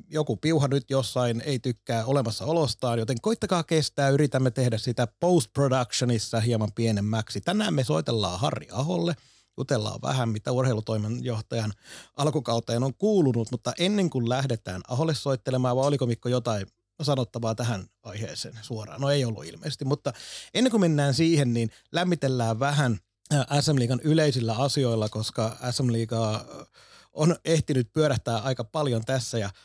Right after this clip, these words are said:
luojan kiitos, media sai vähän muutakin, ää, ää, puhuttavaa kuin Saipan surkeus, nimittäin Jypin käsittämätön lento-, lennon katkeaminen sen jälkeen, kun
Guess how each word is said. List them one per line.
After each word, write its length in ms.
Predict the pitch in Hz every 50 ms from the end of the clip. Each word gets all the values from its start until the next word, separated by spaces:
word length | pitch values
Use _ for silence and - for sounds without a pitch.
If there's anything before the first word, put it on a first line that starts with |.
| - _ _
luojan 300 | 165 202 233 202 143 135 -
kiitos, 420 | - 190 202 185 147 135 117 123 147 123 - - - - _
media 400 | - 160 160 170 170 165 139 127
sai 240 | - 135 131 127 127
vähän 240 | 139 147 135 143 131
muutakin, 720 | 139 151 151 147 143 - 120 110 - - 113 107 110 113
ää, 280 | 120 117 113 117 123 123 - - - - - - - - _ _ _ _ _ _
ää, 240 | - 127 123 123 120 - _ _ _
puhuttavaa 580 | - 156 131 147 131 - - 113 113 113 113 107
kuin 280 | - 139 127 120 139
Saipan 400 | - - 165 151 123 - 107 110
surkeus, 640 | 98 - 156 139 123 117 - - 104 104 107 - -
nimittäin 500 | 113 113 113 110 - - 120 120 127 123
Jypin 500 | 190 208 202 - _ 151 120 113 110 98 - - - - - - - - _ _ - 80 - _
käsittämätön 1080 | - 180 185 - 196 151 - - - 113 110 110 104 101 - - 107 101 104 110 120 117 -
lento-, 680 | - 139 135 143 143 131 127 113 101 - - 127 123 - -
lennon 360 | 185 170 165 147 120 107 101
katkeaminen 680 | - 139 131 - - _ 120 104 104 104 101 107 107 107
sen 160 | 135 123 120
jälkeen, 580 | 120 127 127 117 104 - - 101 95 95 95 95
kun 460 | - 110 104 107 113 113 110 110